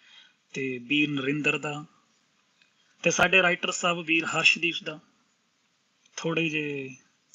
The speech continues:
ਉਹ ਵੀ ਕਾਫੀ ਜ਼ਿਆਦਾ ਬਿਜ਼ੀ ਰਹਿੰਦੇ ਨੇ ਆਪਣੇ ਜੌਬ 'ਚ, ਪਰ ਕਹਿਣਾ ਹੁੰਦਾ ਮੈਂ ਕਈ ਵਾਰੀ ਤੁਸੀਂ ਆਓ ਤੇ ਸੋਸ਼ਲ ਮੀਡੀਆ 'ਤੇ ਆਇਆ ਕਰੋ, ਨਵੇਂ-ਨਵੇਂ Song ਦਿਆ ਕਰੋ।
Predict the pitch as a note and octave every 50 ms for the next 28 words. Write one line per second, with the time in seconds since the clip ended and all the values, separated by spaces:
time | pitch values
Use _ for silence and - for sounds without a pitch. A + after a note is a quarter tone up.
0 | - _ _ _ _ _ _ _ _ _ _ _ _ _ _ _ _ _ _ _
1 | _ _ _ _ _ _ _ - _ _ C#4 A3+ G3 A3+ A3 - A3 - - A3+
2 | G3+ F#3 F3+ F3+ D#3+ D#3+ D#3+ D3+ D#3+ D#3 D#3+ D#3+ D#3+ E3 D#3+ D3+ C#3 - C#3+ C#3+
3 | C3 C3+ C#3 C#3 C#3+ - - - D3+ C#3 C3 B2 - - _ _ _ _ _ _
4 | _ - E3+ F3+ G3 G#3 G3+ F#3+ F#3 F#3 F3+ E3+ D#3+ D#3+ - D#3 D3 C#3 C#3 C3+
5 | C#3 C3+ - C3+ - - C#3 C3 C3+ D3+ D3+ _ _ _ _ _ _ _ _ _
6 | _ _ _ _ _ _ _ _ - - D#3+ C3 B2 B2 A#2 A2 _ _ _ _
7 | _ _ _ _ _ _ _ _ _ _ _ - - - - - D#3+ D3+ D3 D3
8 | C#3+ D#3 D3+ C#3+ C#3+ C3+ C3+ C3+ - - - D3+ D3+ - _ _ _ _ _ _
9 | - F3+ D3+ D3 D3 D3+ D3+ D3 C#3+ - - C#3+ C3+ C#3 C3+ C#3 C3 B2+ B2 -
10 | C#3+ C3+